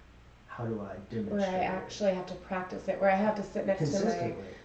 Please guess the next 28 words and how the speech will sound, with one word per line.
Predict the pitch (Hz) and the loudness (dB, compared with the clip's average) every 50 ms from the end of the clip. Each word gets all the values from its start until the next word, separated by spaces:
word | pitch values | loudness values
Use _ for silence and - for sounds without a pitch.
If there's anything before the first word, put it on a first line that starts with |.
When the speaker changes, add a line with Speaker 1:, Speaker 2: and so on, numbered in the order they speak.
| - - | -2 2
Speaker 2:
my | 202 190 | 2 2
brother, | 175 175 196 196 196 196 202 190 185 180 180 | 4 4 8 8 8 10 8 6 4 4 0
my | 175 170 165 | -2 -4 -6
friend, | - - - 202 196 190 190 190 185 175 | -8 -6 0 2 4 4 4 2 0 -2
my | 185 180 - | -4 -4 -4
son, | - - - - - 190 190 202 208 208 202 | -6 -8 -12 -4 -2 0 2 4 4 4 4
my | 185 165 175 | 2 0 -4
daughter | 175 - 196 175 175 190 196 196 190 185 | -4 -2 -2 0 2 4 4 4 4 2
who's | 180 185 180 | 0 -4 -6
struggling | - - 185 180 180 185 185 185 | -6 -2 -4 -2 -2 -2 -2 -2
with | 180 180 - | -4 -4 -4
addiction, | 180 180 180 180 - - 226 226 233 233 - - - - - - - | -6 -6 -6 -6 -4 0 2 2 2 2 -2 -8 -16 -18 -16 -6 -2
and | 196 185 185 180 | -2 0 2 2
not | 185 180 180 180 180 180 | 2 2 2 2 0 -2
other | 175 180 175 175 180 - - | -4 -4 -4 -4 -6 -6 -6
her. | - - - - - - - | -6 -6 -6 -6 -6 -6 -6
And | - 190 185 | -4 -2 0
not | 190 185 196 196 | 2 4 4 2
Speaker 1:
Yes. | 190 | 2
Speaker 2:
just | - 208 - - - | 2 -2 -2 0 0
not | 202 185 185 170 | 0 0 2 0
other | 180 185 185 185 180 | 0 0 2 2 0
her | 180 180 180 175 175 | 0 0 0 0 0
in | 175 180 | -2 -4
the | 175 170 | -4 -6
sense | - - 170 170 175 170 - | -6 -6 -6 -6 -6 -6 -6
of | 180 175 175 | -6 -4 -2
not, | 175 170 170 - - | -4 -4 -4 -6 -8